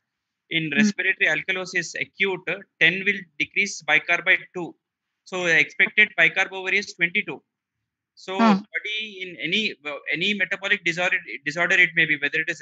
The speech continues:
Speaker 1: resp-, primary respiratory acidosis, primary respiratory alkalosis, metabolic alkalosis or metabolic acid-, acidosis, body will never overcompensate.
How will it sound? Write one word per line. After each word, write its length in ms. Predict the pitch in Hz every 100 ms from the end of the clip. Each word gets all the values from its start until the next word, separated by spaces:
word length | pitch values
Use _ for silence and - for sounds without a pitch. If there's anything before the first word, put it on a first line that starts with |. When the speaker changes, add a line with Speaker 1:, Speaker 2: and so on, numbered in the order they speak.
| 139
Speaker 1:
resp-, 320 | - - -
primary 380 | 143 147 165 175
respiratory 460 | 156 - 165 160 165
acidosis, 680 | 147 156 160 156 165 160 -
primary 340 | - 147 160 165 143
respiratory 380 | - 156 151 139
alkalosis, 580 | 139 156 156 156 175 - _ _ _ _
metabolic 480 | 143 170 165 185 - 180
alkalosis 460 | 180 185 180 196
or 60 | 196
metabolic 400 | 175 180 185 180
acid-, 260 | 175 180 160 -
acidosis, 460 | - 165 147 - - _ _ _ _
body 260 | 147 165 220
will 140 | 214 180
never 140 | 214 -
overcompensate. 840 | 170 196 214 226 214 220 - 147